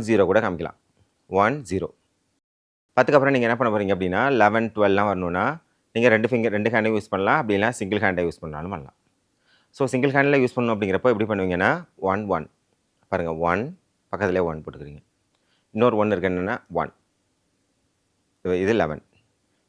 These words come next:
இதுவும் லெவன் தான். இப்படி, இப்படி. இல்ல நீங்க ரெண்டு கையையும் யூஸ் பண்ணணும் அப்படின்னா என்ன காமிக்கலாம்? இப்படி காமிக்கலாம், லெவன். புரியுதுங்களா? இது லெவன். இது டுவெல். ஒண்ணு, ரெண்டு. டுவெல். இது ஒன், த்ரீ. தர்டீன்,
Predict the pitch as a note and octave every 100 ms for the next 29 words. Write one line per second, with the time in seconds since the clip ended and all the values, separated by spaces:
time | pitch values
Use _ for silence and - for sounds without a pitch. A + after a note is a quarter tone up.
0 | - G2 A2 G#2+ D#2+ D2+ - _ _ _
1 | _ - _ _ _ - G2+ G#2+ - -
2 | _ _ _ _ - B2+ B2 A2+ F#2 A2
3 | G#2+ G#2+ A2+ A2+ A2+ B2 G#2+ - G#2 F#2+
4 | G2 G#2+ G#2 G2+ G2 C#3 C3 F#2 E2 D#2+
5 | E2 D2+ D2 - _ _ _ _ _ _
6 | _ _ - F#2 F#2+ G2 F2+ E2 F#2 D2+
7 | D#2 _ _ _ _ _ _ _ G2 F#2+
8 | - - G2 F2 _ _ - F#2 G#2 A2
9 | E3 - E2+ E2 D2+ _ _ _ _ _
10 | _ G#2 E2+ - _ _ _ _ _ _
11 | _ _ _ - F#2 C#3 A2+ F#2 G2+ -
12 | E2+ - - F#2+ F#2+ A2+